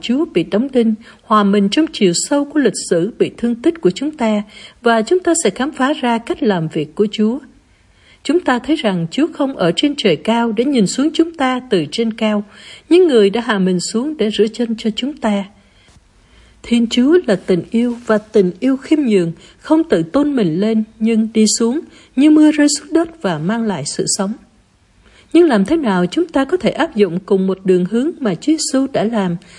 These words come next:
từ nâng mình lên trở thành hòa mình, từ não trạng uy tín sang tinh thần phục vụ? Sự tận tâm là cần thiết, nhưng điều đó là chưa đủ. Thật khó khăn khi chúng ta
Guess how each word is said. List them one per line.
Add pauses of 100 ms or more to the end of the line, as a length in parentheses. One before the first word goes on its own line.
(200)
từ
nâng
mình
lên (120)
trở
thành
hòa
mình, (360)
từ
não
trạng
uy
tín (180)
sang
tinh
thần
phục
vụ? (840)
Sự (120)
tận
tâm
là
cần
thiết, (340)
nhưng
điều
đó
là
chưa
đủ. (560)
Thật
khó
khăn
khi
chúng
ta